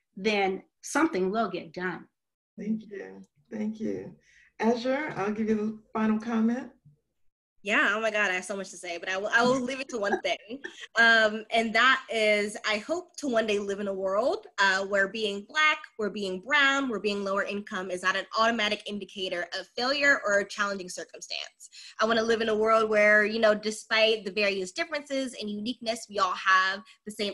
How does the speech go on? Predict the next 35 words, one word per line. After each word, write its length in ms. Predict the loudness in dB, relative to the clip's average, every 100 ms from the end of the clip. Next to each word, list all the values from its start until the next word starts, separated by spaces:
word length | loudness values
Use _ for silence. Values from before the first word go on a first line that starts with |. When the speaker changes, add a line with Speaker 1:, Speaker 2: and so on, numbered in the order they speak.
| -6
Speaker 3:
opportunities 580 | -8 -10 -10 -8 -8 -10
to 100 | -16
succeed. 480 | -16 -10 -6 -2 -4 -6 _ _ _
That 180 | 2 2
future 360 | 2 0 4 4
is 220 | 4 2
very 320 | 0 2 0
far 300 | 2 4 4
in 80 | 2
advance, 580 | 0 0 0 -2 -10 -10
and 80 | -6
so 140 | -4
we 80 | 0
have 140 | 2 2
to 80 |
live 200 | 2 2
in 60 | 2
the 100 | -2
right 280 | -2 -4 -4
now. 460 | -6 -2 0 -2 -4 -12 -14 -4
And 120 | 0
right 220 | 2 2
now, 240 | 2 4 4
we 160 | 2
are 100 | 2
working, 540 | 2 -2 -2 0 0 -2
uh, 320 | 0 0 0 0
in 140 | -2
a 40 |
world 380 | 0 2 2 2
where 120 | -2
infrastructure, 880 | -4 -6 -6 -4 -4 -4 -2 0 0
where 180 | 0 -6 -4
policies, 760 | -2 0 -2 -4 -4 -4 -6 -8 -20 0 6
um, 380 | 8 8 2